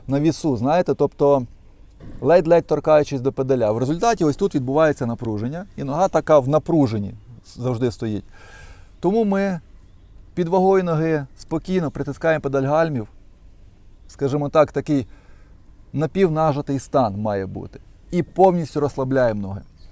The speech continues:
І ноги мають бути ось розслаблені повністю. І так собі в розвалочку. Ну, скажімо так, як чоловіки оце їздять, якщо ви бачили, в більшості випадків так їздять чоловіки. Тому що жінки, як правило, вони ось так їздять, але це не дуже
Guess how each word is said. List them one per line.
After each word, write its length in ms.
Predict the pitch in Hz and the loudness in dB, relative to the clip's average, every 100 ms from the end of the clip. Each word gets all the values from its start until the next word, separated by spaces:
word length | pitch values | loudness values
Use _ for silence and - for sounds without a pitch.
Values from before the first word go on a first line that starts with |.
| - - - | -20 -16 -2
І 140 | 143 | 0
ноги 300 | 131 175 233 202 | 2 2 2 2
мають 280 | 185 175 | 2 2
бути 360 | 147 165 165 143 - | 2 -2 0 -2 -2
ось 240 | 170 - - - - - | -2 -2 -8 -16 -18 -6
розслаблені 720 | 131 143 - 160 147 120 117 110 - | -2 0 4 4 4 2 -2 -6 0
повністю. 840 | 160 143 113 107 - - 147 214 - - - - - - - - - - - - - - - | 4 4 2 -4 -8 -4 0 0 -4 -20 -20 -20 -20 -20 -20 -20 -20 -20 -20 -20 -20 -20 -12
І 60 | - | -2
так 160 | 233 | -2
собі 140 | - 165 | 0 -2
в 100 | 147 | 0
розвалочку. 680 | 165 120 117 101 98 - - - | -2 2 4 2 0 -12 -16 -10
Ну, 260 | 185 208 - | -4 -4 -6
скажімо 400 | - 160 170 165 | -6 -2 -2 2
так, 280 | 156 139 - - - - - - _ - - - | 6 6 4 -20 -20 -20 -20 -20 _ -20 -20 -4
як 160 | 143 135 | -2 0
чоловіки 460 | 165 160 160 165 | 0 2 2 2
оце 240 | 135 113 131 | 0 0 -2
їздять, 300 | 156 139 117 | -2 -2 -6
якщо 240 | 110 139 | -8 -6
ви 60 | 117 | -2
бачили, 720 | 117 151 - 127 120 113 90 | 2 2 2 -6 -2 -4 -4
в 60 | |
більшості 420 | 110 143 139 131 147 | -4 -4 -4 -4 -4
випадків 320 | 156 - 120 | -4 -6 -6
так 200 | 135 120 | -6 -4
їздять 280 | 139 123 101 | -2 -4 -6
чоловіки. 560 | 131 127 131 - 104 - - | -6 -4 -4 -6 -10 -12 -16
Тому 200 | - 135 | -10 -8
що 140 | 123 127 | -6 -6
жінки, 300 | 131 156 208 | -6 -2 0
як 160 | 185 | 0
правило, 360 | - 156 147 139 | 4 4 6 4
вони 180 | 143 143 | 0 -2
ось 160 | 139 | -4
так 280 | - 180 151 | 2 2 2
їздять, 380 | 120 110 107 - | -6 -4 -6 -4
але 360 | 117 127 143 135 | -4 2 2 2
це 220 | - 143 | -2 -8
не 120 | 139 | -6
дуже 360 | 139 147 104 | -2 -2 -2